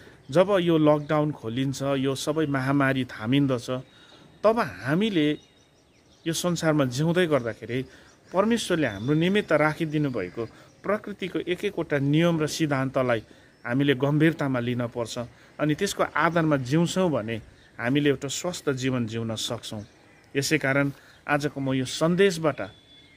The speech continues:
सबैजनालाई यो भन्न चाहन्छु कि यो लकडाउनको अवधिभित्रमा हामी परमेश्वरलाई धन्यवाद दिउँ,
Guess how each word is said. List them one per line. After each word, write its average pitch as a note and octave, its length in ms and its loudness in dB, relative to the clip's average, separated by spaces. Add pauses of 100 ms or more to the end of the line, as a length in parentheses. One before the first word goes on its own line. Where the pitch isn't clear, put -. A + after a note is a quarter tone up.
(180)
सबैजनालाई D#3+ 640 2
यो D3 120 6
भन्न A2+ 280 -4
चाहन्छु B2 460 -4 (460)
कि C#3+ 100 0
यो C3+ 60 2
लकडाउनको D#3+ 580 2
अवधिभित्रमा C#3 840 -2 (520)
हामी F#3+ 320 2
परमेश्वरलाई E3+ 560 2
धन्यवाद B2 500 0
दिउँ, C3 220 0